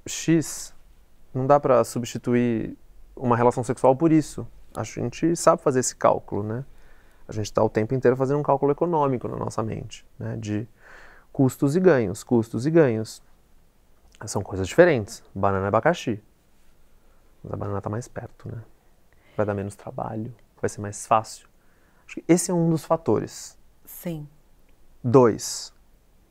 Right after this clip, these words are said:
Speaker 1: sintético. A gente tá comendo plástico de um jeito um pouco mais tranquilo mesmo.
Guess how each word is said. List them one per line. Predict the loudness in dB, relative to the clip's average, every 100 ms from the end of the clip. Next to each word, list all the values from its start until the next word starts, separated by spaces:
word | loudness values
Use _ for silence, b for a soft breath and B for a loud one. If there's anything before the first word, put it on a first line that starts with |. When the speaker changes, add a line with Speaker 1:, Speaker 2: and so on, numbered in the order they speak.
| -12
Speaker 1:
sintético. | -6 -2 0 -2 -6 -18 -18 -20 -20 _ -20 _ _ _ _ _ _ -12
A |
gente | -10 -10 0
tá | 2 2
comendo | 2 -2 -2 -6
plástico | 2 4 4 0 -10 -10 -4 -2 -2 -4 -10 _
de | -8
um | -4
jeito | -4 -4
um |
pouco | -8 -8
mais | -8 -8
tranquilo | -10 -6 -4 -2
mesmo. | -2 -4 -8